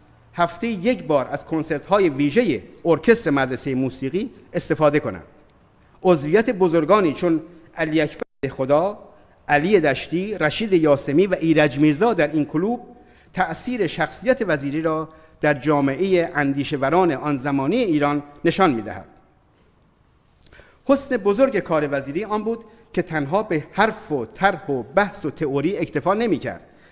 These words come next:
اهل عمل بود. در همه زمینه‌ها کار می‌کرد. آموزش می‌داد، آهنگ می‌ساخت، تنظیم می‌کرد، مینواخت و چه درخشان مینواخت. بنده برای اینکه از گفتار بنده رفع ملال بشود از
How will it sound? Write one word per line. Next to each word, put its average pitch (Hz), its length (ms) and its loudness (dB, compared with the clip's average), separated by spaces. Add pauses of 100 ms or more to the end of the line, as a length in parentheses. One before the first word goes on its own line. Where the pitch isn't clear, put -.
(160)
اهل 185 280 -2 (160)
عمل 156 280 4
بود. - 380 -12 (1000)
در 175 160 6
همه 185 440 0
زمینه‌ها 170 540 4
کار 165 400 2
می‌کرد. 104 380 -12 (340)
آموزش 180 640 2
می‌داد، 113 300 -8 (140)
آهنگ 180 400 4
می‌ساخت، 123 500 -6
تنظیم 170 420 2
می‌کرد، 120 420 -2 (280)
مینواخت 147 580 0 (220)
و 165 60 2
چه 208 280 0 (120)
درخشان 156 440 2
مینواخت. 98 460 -12 (1500)
بنده 160 240 -4
برای 165 140 -2
اینکه 170 200 -4
از 135 220 -8 (300)
گفتار 143 260 -10
بنده 131 400 -8 (100)
رفع 131 200 -10
ملال 120 320 -8
بشود 117 360 -10
از 117 100 -10